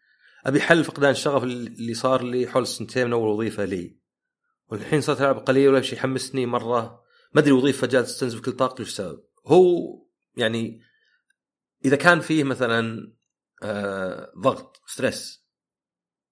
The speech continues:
اللي هو عادة يعني إن دائما في شيء مستعجل وفي مشكلة وفي شيء يمكن ما يخلص،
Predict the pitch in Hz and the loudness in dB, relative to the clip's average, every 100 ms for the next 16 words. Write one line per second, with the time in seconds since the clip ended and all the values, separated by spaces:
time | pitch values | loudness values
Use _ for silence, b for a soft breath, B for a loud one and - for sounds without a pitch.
0 | - 151 131 131 - 113 107 107 107 104 | -2 4 6 6 4 -4 -4 -4 -4 -4
1 | 104 104 _ _ _ _ _ 156 147 135 | -4 -6 _ _ _ _ _ 2 2 0
2 | - 127 - - 123 120 120 120 117 107 | -4 -8 -6 -4 -4 -4 -8 -10 -8 -6
3 | - - 110 107 123 117 117 117 117 b | -6 -4 -4 -2 -2 -2 -4 -8 -12 b
4 | b b _ - 123 123 - 135 123 117 | b b _ -4 -2 -2 -2 0 2 2
5 | 113 117 127 113 113 110 101 123 123 120 | 0 -4 -6 -6 -4 -4 0 0 2 0
6 | - - _ | -6 -16 _